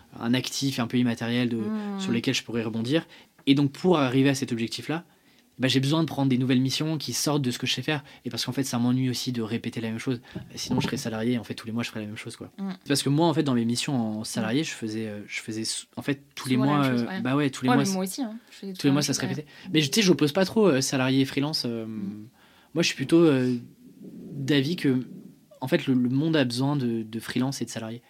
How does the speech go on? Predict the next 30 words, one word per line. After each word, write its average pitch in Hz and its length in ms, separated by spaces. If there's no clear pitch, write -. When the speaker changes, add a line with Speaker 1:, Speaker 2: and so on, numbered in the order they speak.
Speaker 1:
C'est-à-dire 170 180
Speaker 2:
Mhm. 151 60
Speaker 1:
que 147 160
Speaker 2:
Bien 226 100
Speaker 1:
s'il 226 100
y 220 40
avait 185 80
Speaker 2:
sûr, 175 80
Speaker 1:
pas 196 80
Speaker 2:
ouais. 175 80
Speaker 1:
les 156 100
en-, 156 160
s'il 147 180
y 165 40
avait 156 80
pas 208 100
de 190 40
salariés, 147 380
en 151 60
fait, - 160
on 135 60
n'aurait 113 180
pas 156 100
de 127 140
job, 143 180
hein. 117 160
Speaker 2:
Mm. 190 420
Non, 220 60
mais 196 80
complètement. 202 380